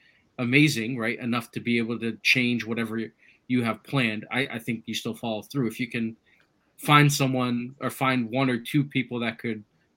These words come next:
fill that role and maybe play across that, that front three, I, I still think you, you make that move and you keep him as a, a fourth or fifth option or try to get him loaned out. I don't think he's played well enough to,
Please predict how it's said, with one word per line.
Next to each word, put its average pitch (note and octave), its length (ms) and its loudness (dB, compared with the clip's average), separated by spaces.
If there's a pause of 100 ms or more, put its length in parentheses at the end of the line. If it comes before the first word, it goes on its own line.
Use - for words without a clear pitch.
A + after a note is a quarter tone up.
(400)
fill C#3+ 380 2
that C3 140 -2
role B2+ 420 0
and A2+ 140 -4 (260)
maybe C3 340 2
play B2 320 -2
across A#2+ 440 -4
that, A#2+ 200 -8 (100)
that A2 200 -6
front B2 260 -4
three, F3+ 380 0 (560)
I, A#2+ 240 -2
I A#2+ 80 -6
still A#2 240 -4
think A2+ 260 -6
you, A2 340 -4
you A#2 120 -2
make A2 240 -4
that A2+ 160 -4
move A2+ 260 -2
and G#2 280 -8 (640)
you A#2 120 -2
keep B2+ 260 2
him A#2+ 200 2
as A2+ 220 -2
a, G#2 300 -6 (280)
a A2+ 40 -10
fourth A#2+ 360 -6
or G#2+ 40 -4
fifth A#2 280 -6
option B2 320 -2
or A2 120 -2
try A2+ 200 -2
to G#2+ 80 -6
get G#2+ 160 -4
him G#2+ 180 -4
loaned G#2+ 180 -2
out. A2+ 220 0 (500)
I B2+ 60 0
don't B2+ 160 2
think B2 140 0
he's A#2 180 0
played A#2+ 340 -2
well A2+ 220 -2
enough A2 280 -4
to, G#2 280 -6